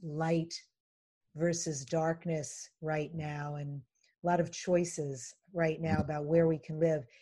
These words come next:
So interesting you bring that up, because my boyfriend and I have decided to watch Star Wars from the very beginning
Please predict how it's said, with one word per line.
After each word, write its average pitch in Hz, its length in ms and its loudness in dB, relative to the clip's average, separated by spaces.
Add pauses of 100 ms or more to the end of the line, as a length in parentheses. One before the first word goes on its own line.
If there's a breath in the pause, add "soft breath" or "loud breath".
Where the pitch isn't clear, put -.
(120)
So 196 300 4
interesting 196 500 0
you 170 100 2
bring 170 260 0
that 160 140 2
up, 185 220 2
because 151 260 -8
my 151 120 -6
boyfriend 170 440 0
and 170 80 2
I 160 60 0
have 156 120 -2
decided 165 540 0
to 165 140 -4
watch 156 380 -2
Star 185 440 0
Wars 139 480 -4 (500)
from 185 200 4
the 180 100 4
very 190 520 4
beginning 170 640 0